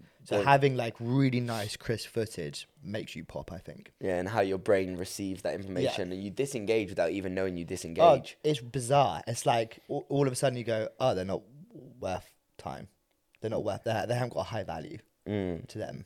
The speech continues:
Speaker 2: Yeah, 'cause production does make you, the aesthetic of it, uh, puts them on a platform as well. You put them
Speaker 1: Yeah,
Speaker 2: on a
Speaker 1: it
Speaker 2: pedestal for the aesthetic of the
Speaker 1: It shows
Speaker 2: video,
Speaker 1: that
Speaker 2: not
Speaker 1: you're
Speaker 2: just the,
Speaker 1: serious.
Speaker 2: not just the substance of the video.
Speaker 1: Mm-hmm.
Speaker 2: Do you know what I mean? But then even I think the substance of the video, people think,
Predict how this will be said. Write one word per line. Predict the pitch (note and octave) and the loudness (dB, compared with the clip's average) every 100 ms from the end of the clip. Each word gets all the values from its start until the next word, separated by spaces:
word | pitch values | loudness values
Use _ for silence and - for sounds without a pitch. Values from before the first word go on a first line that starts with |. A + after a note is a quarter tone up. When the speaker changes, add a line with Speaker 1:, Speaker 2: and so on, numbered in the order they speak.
| - | -2
Speaker 2:
Yeah, | G#2+ F2+ | 2 4
'cause | - G#2+ | 2 -2
production | A#2 A2 G2 - G2 F#2 | 2 4 4 2 -4 2
does | F#2+ F#2 | 2 0
make | G2 F2+ | -6 -6
you, | F#2+ - _ _ _ _ _ - | -10 -14 _ _ _ _ _ 0
the | G#2 - | 0 2
aesthetic | G#2 - G2+ - G#2 | 0 0 0 0 -4
of | F2 | -2
it, | E2+ - _ _ _ _ _ _ - | -4 -6 _ _ _ _ _ _ 2
uh, | F#2+ F2 D#2 - _ | 6 6 4 0 _
puts | - G#2 - | -6 -4 -4
them | G2+ | -4
on | F2+ | -4
a | D#2+ | -6
platform | G#2+ - - D#2 | -10 -10 -10 -10
as | F2 | -6
well. | E2 D2 | -6 -6
You | E2+ | -8
put | F#2 | 0
them | G3+ | 2
Speaker 1:
Yeah, | |
Speaker 2:
on | A#2+ | 2
a | |
Speaker 1:
it | G2 | 0
Speaker 2:
pedestal | A2 G2 G2 F2+ | -2 0 -2 -4
for | |
the | F#2 | -4
aesthetic | F2 - F#2+ - G2 | -4 0 0 0 0
of | |
the | A2+ | 2
Speaker 1:
It | |
shows | F#3 F#3+ F3+ | 4 4 4
Speaker 2:
video, | |
Speaker 1:
that | C3 | 4
Speaker 2:
not | |
Speaker 1:
you're | G#2 | 4
Speaker 2:
just | A2 | 4
the, | D3 A#2 G#2 F#2+ | 2 4 4 2
Speaker 1:
serious. | - - - - | -4 -20 -12 4
Speaker 2:
not | C3 - F#2+ | 6 6 2
just | G#2 A2+ A2 - | 6 6 6 -2
the | G#2+ G2+ F#2+ F#2 E2+ - _ _ _ _ _ _ _ _ | 6 6 6 4 0 -4 _ _ _ _ _ _ _ _
substance | - - G2 - F2+ F2 | -2 4 4 2 -8 -6
of | D#2+ | -10
the | E2 | -12
video. | D#2+ C2+ G1+ A2 _ - | -12 -10 -12 -14 _ -6
Speaker 1:
Mm-hmm. | B2+ | -4
Speaker 2:
Do | B2+ - _ | -4 -10 _
you | G#2+ | 2
know | G#2+ | 4
what | |
I | |
mean? | G2 A2+ - - - | 4 0 -4 -6 2
But | A2+ | 6
then | C3 | 6
even | F#2+ C3+ C#3+ | 4 0 4
I | B2 | 2
think | B2 A2 | 2 -2
the | G2 | -2
substance | - B2+ B2 A2 G2+ | 4 4 4 -2 -2
of | G2 | -4
the | F#2+ | -4
video, | G2 F#2 F#2 | -4 -4 -4
people | - A#2 G#2 | -4 -4 -4
think, | G2+ G#2 G2 | -4 -4 -4